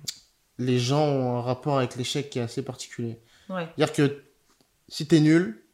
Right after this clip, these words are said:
Speaker 1: si t'échoues, bah, t'es dans la case spectateur.
Speaker 2: Mm.
Speaker 1: Tu te tais, tu regardes les autres bosser. Alors que, par exemple, euh, ben, c'est un peu l'exemple typique,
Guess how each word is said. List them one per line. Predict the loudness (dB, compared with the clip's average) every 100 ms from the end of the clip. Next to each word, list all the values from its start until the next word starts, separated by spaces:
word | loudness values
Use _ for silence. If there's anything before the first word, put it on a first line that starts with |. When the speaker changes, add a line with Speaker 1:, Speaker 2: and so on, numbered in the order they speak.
| _ _ _
Speaker 1:
si | -10
t'échoues, | -4 -4 -2 -2 -4 -8 _ _ _ -10
bah, | -6 -4
t'es | -4
dans | -2
la | -2
case | -2 -6
spectateur. | -6 -10 -8 -10 -10 -10
Speaker 2:
Mm. | -10 -8
Speaker 1:
Tu | -6
te | -4
tais, | -2 0 0 0
tu | -4
regardes | -6 -4 -4
les | -2 -4
autres | -4
bosser. | -6 -8 -12 -18 _ _ _ _ _ _ _ 0
Alors | 2 2
que, | 4 6
par | 4 2
exemple, | 0 2 -2 -2
euh, | -2 -2 -4 -6
ben, | -6 -6
c'est | -2
un | -4
peu | -2 -2
l'exemple | -2 -2 -2 -4 -6 -8 -8
typique, | -12 -6 -6 -6